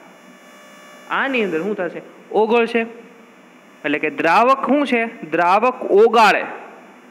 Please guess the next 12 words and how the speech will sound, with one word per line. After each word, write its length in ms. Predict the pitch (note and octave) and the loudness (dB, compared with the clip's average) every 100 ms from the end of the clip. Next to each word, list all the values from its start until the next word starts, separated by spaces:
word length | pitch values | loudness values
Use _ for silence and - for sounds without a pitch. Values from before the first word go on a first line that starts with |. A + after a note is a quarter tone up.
| - - - - | -20 -20 -20 -10
અને 160 | D3 C#3+ | -6 -4
દ્રાવ્ય 460 | C#3+ F3 G3+ A3 | 0 0 2 0
શું 160 | A3+ B3 | 0 0
થાય? 200 | A#3 F3 - - | 0 -4 -8 -2
ઓગળે. 500 | G#3 A#3+ G#3 G3+ B2+ - - - - - | 2 2 4 2 0 -4 -12 -18 -20 -14
સમજાણું? 440 | - F3 A3 C#4+ A#3 - - - | -6 0 2 2 -2 -6 -12 -6
અને 140 | D#3+ | -2
આ 80 | D#3 | -2
બંને 340 | D#3+ B3 D#4 | -2 0 0
ભેગા 360 | A#3+ A3+ F3+ D#3+ | 2 2 4 2
થાય, 240 | F3+ D3 | 0 -2
દ્રાવક 720 | C3+ D3 D3+ G3+ C#4+ D4+ - | 0 0 2 4 2 0 -8